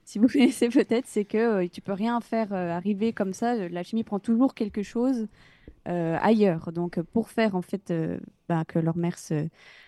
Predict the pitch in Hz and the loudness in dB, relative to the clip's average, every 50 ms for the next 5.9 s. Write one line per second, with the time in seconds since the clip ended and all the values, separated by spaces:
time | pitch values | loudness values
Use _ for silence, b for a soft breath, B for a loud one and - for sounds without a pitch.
0 | b b - - 214 240 226 202 208 247 330 339 269 220 185 185 202 202 196 190 | b b 0 4 4 4 6 6 8 8 8 8 8 6 6 4 4 4 4 2
1 | 180 - - 233 240 - - 220 202 190 185 196 220 214 240 233 202 226 220 208 | 2 0 -2 -2 -2 0 0 2 4 4 4 4 4 2 2 2 4 4 4 2
2 | 196 - 247 247 226 - 277 302 - - - 254 220 - - 202 202 233 277 294 | 2 2 0 0 0 0 0 -2 -2 -2 -4 -4 -4 -4 -2 0 0 2 2 0
3 | 254 240 - - 190 185 185 208 240 254 - - 190 - - 190 196 202 - 190 | 0 -2 -2 -2 -2 -2 0 -2 -2 -2 -4 -8 -10 -8 -6 -6 -6 -6 -6 -6
4 | - - 196 208 190 180 208 208 214 202 170 175 160 - _ - 180 180 170 165 | -4 -4 -2 -2 -2 -2 -2 -2 -4 -4 -4 -6 -6 -6 _ -2 -2 0 0 0
5 | 165 160 156 - - - 170 170 165 160 156 156 151 - - 170 190 | 0 -2 -4 -6 -8 -8 -8 -6 -4 -4 -6 -6 -4 0 2 2 2